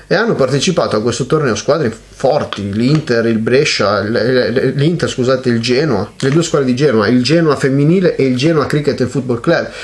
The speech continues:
il Torino Calcio Femminile, insomma hanno giocato squadre veramente forti e trovate anche il video, l'ho fatto su quella formazione lì.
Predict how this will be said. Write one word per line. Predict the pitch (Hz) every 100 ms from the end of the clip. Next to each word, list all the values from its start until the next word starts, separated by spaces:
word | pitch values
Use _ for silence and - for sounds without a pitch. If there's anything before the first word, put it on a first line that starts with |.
| -
il | - 139
Torino | 143 143 135
Calcio | 120 123 131
Femminile, | 123 120 165 139
insomma | 110 131
hanno | 123 147 160
giocato | 147 151 226 123
squadre | - 190 131
veramente | 113 113 165 127
forti | 110 104 - - 107 -
e | 131
trovate | 127 156 -
anche | 113 113
il | 123
video, | 143 123
l'ho | 113
fatto | 113 139 113 113
su | -
quella | 117 117
formazione | - 117 113 110 117 101
lì. | 98